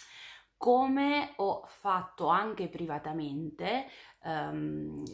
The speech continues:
vi posto il canale di una persona estremamente esperta, è proprio la sua professione, e sto parlando di Beatrice Mautino.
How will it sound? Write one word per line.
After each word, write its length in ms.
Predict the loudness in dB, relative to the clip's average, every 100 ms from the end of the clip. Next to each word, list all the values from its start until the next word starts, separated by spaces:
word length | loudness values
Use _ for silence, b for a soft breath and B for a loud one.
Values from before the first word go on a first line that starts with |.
| -6
vi 380 | -2 0 -2 0
posto 720 | 2 6 6 4 4 2 2
il 380 | -2 -4 -4 -8
canale 840 | -6 -4 -2 -2 -2 -2 -4 -4 -8
di 200 | -10 -8
una 220 | -8 -8
persona 1200 | -8 -6 -4 -4 0 0 2 2 2 2 0 -6 -4
estremamente 1300 | -2 0 -2 -2 -4 0 0 0 -2 -4 -2 -4 -4
esperta, 1000 | 0 0 0 -6 -10 -16 _ 2 4 2
è 140 | -6
proprio 360 | -6 -4 -4 -2
la 120 | -4
sua 400 | -4 -2 -2 -2
professione, 1400 | -2 0 0 -4 -4 0 0 -2 -6 -4 -2 0 -2 -4 B B B B
e 320 | 2 4 4 0
sto 340 | -4 0 0
parlando 600 | 0 0 2 2 2 -2
di 240 | -4 -4 -4
Beatrice 880 | -2 -2 0 -2 -4 -4 -2 -2 -2
Mautino. 720 | -4 -2 -4 -6 -8 -4 -4